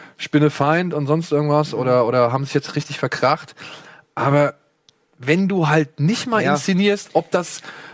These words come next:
Speaker 1: wirklich auch Littlefinger mitbekommen hat, dann ist das doch witzlos. Dann brauchst du diese Szene meiner Ansicht nach nicht. Ja, und zumal
Speaker 2: Ja, du kannst halt auch die Leute nicht,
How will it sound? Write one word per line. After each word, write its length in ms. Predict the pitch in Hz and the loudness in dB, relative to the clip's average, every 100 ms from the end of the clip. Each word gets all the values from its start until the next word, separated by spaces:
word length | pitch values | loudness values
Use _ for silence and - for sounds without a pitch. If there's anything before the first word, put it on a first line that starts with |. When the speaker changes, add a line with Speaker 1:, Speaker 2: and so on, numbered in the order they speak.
| - | -4
Speaker 1:
wirklich 440 | 143 190 196 165 | -2 0 0 0
auch 260 | - 160 170 - | 2 0 0 2
Littlefinger 560 | 151 285 - 208 160 | 2 2 0 0 0
mitbekommen 600 | 190 - 302 208 160 127 | 0 -2 -4 -2 -2 0
hat, 240 | 165 - - - - - _ | -2 -4 -14 -20 -20 -20 _
dann 140 | 151 | -2
ist 180 | 151 190 | -2 -2
das 140 | 202 - | -4 -4
doch 180 | 139 | -4
witzlos. 460 | 220 - - 113 - | -4 -4 -4 -4 -4
Dann 160 | 131 131 | -4 -2
brauchst 400 | - 196 254 254 | -4 -4 -6 -6
du 60 | |
diese 240 | 185 143 123 | -4 -2 -4
Szene 260 | - 120 | -4 -4
meiner 280 | 113 110 110 | -2 -4 -4
Ansicht 260 | 107 107 - | -6 -10 -10
nach 140 | 101 | -10
nicht. 220 | 101 120 - - - - - | -12 -18 -20 -20 -20 -20 -4
Ja, 120 | 123 | 0
und 200 | 156 156 | 0 0
zumal 600 | 151 151 151 247 254 247 | -2 2 2 4 2 2
Speaker 2:
Ja, 80 | 151 | 0
du 140 | 147 156 | -4 -4
kannst 280 | 170 180 | -4 -2
halt 140 | 202 165 | -2 -2
auch 80 | 160 | -2
die 100 | 156 | 0
Leute 240 | 147 175 | 0 0
nicht, 220 | 165 - | -4 -8